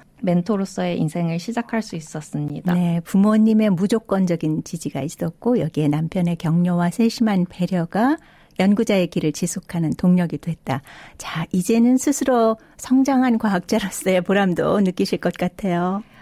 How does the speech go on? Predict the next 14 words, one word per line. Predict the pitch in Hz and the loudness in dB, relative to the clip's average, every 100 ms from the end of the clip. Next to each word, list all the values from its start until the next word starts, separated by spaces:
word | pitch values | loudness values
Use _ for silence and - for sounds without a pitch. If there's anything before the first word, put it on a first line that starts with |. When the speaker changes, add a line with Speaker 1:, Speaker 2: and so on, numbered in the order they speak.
| - | -6
Speaker 1:
네, | 196 190 185 | -2 0 -2
과학자로서의 | 185 208 220 247 262 254 247 - 226 214 | -2 0 0 0 -2 -2 -4 0 2 2
보람은 | 208 190 196 196 190 | 0 2 2 2 0
우선 | 196 208 220 202 | 0 2 2 4
매 | 190 208 214 | 2 2 2
연구를 | 170 180 233 226 240 | 0 0 0 2 4
혼자 | 269 269 | 4 2
기획하고 | 247 - 180 185 190 170 277 370 - _ - | -2 -2 -4 -4 -6 -6 -2 -2 -4 _ -16
스스로 | 311 302 320 320 285 254 | -12 -6 -2 0 2 2
느낄 | 180 185 220 | 0 0 -2
수 | - | 0
있는 | 214 196 190 185 | 0 2 0 0
연구의 | 160 175 185 208 214 202 | 0 0 0 0 0 0
중요성, | - 175 175 175 160 156 | -2 0 0 -2 -6 -6